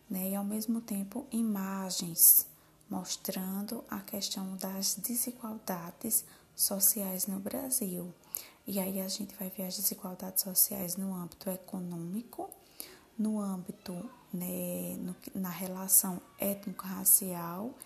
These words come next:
e também, né, nas relações de gênero, certo? E aí a gente vai trazer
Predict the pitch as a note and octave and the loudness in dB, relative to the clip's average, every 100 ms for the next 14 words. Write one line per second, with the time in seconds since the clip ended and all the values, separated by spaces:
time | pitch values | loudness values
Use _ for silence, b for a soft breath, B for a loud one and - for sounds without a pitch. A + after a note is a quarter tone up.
0 | B B B B - C4 C#4+ - D4 D#4+ | B B B B -4 -2 -2 -2 2 2
1 | C4 - F#3+ G3 G3+ A#3 C#4+ - B B | 0 0 -2 0 -2 -2 -4 -8 B B
2 | B - G3 G3 A3 A3 - B3+ C#4 C#4+ | B -2 0 0 6 6 6 -2 -2 0
3 | - - A#3 A#3+ - - - - - A3 | 0 0 2 2 0 -4 -20 -20 -8 -2
4 | B3+ G3 F#3 G3 G3 F#3 F3 E3 D#3 D3 | 0 2 0 0 0 -2 -2 -4 -4 -6
5 | - - - - - F3+ G3 A#3 - D#4 | -12 -20 -10 -2 -2 -2 -6 -6 -8 -10
6 | B B B B B B - F#3 F#3+ F#3+ | B B B B B B -8 -2 -2 -2
7 | G#3 G#3+ G#3 G3+ - F#3+ - G3+ F#3+ | -2 -2 -4 -6 -6 -6 -6 -6 -4